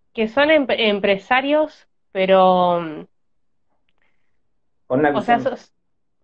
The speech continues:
Speaker 1: no, no, pero no, no visionarios, porque si fuesen visionarios,
Speaker 2: Mm.
Speaker 1: eh, podrían resistir crisis económicas. Porque el que es empresario invierte en todo. O sea, vos po-, te po-, el, el que, el que es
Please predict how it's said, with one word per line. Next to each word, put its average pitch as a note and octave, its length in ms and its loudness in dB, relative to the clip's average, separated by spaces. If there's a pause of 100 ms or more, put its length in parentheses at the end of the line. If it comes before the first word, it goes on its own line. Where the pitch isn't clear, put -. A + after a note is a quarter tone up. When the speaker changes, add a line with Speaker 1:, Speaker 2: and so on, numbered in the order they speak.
(240)
Speaker 1:
no, C4+ 380 2
no, D4 120 2
pero C#4+ 140 2
no, D#4 200 4
no D4 280 4
visionarios, F#3+ 760 -4
porque F#3+ 260 -8
si A3 120 -8
fuesen C#4 280 -2
visionarios, B3+ 680 0
Speaker 2:
Mm. - 20 -20 (140)
Speaker 1:
eh, F3+ 220 -6 (100)
podrían A#3 400 2
resistir G#3+ 560 -4
crisis F#3 500 -8
económicas. F3 640 -10 (800)
Porque F#3+ 420 0
el G3 160 0
que C4 100 2
es F4 80 -2
empresario A3 1000 0
invierte G3 480 -2
en F#3 160 -2
todo. D3 360 -6 (580)
O F#3 100 -16
sea, F#3 240 0
vos B3 200 2
po-, A#3 120 -6
te G3 100 -4
po-, F3+ 180 -10
el, F#3+ 160 -12 (640)
el G#3+ 140 -6
que, E4+ 300 -2
el A3+ 100 -8
que F#4+ 280 -6
es G#3+ 100 -4